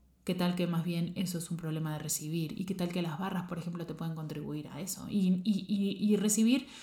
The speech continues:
no se trata nada más de una cuestión de dinero, porque qué tanta facilidad, por ejemplo, tenemos al, o tienen,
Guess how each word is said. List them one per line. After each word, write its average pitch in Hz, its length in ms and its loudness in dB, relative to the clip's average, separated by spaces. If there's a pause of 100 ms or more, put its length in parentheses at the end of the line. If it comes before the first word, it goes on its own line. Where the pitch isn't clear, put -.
(140)
no 226 100 6
se 214 100 4
trata 220 260 2
nada 180 180 4
más 180 140 8
de 185 60 4
una 170 120 2
cuestión - 260 0
de 170 80 4
dinero, 160 440 4 (920)
porque 180 240 0
qué 208 80 4
tanta 214 300 6
facilidad, 180 520 2
por 180 120 0
ejemplo, 180 480 2 (480)
tenemos 180 560 8
al, 165 500 0
o 180 140 -2
tienen, 180 560 4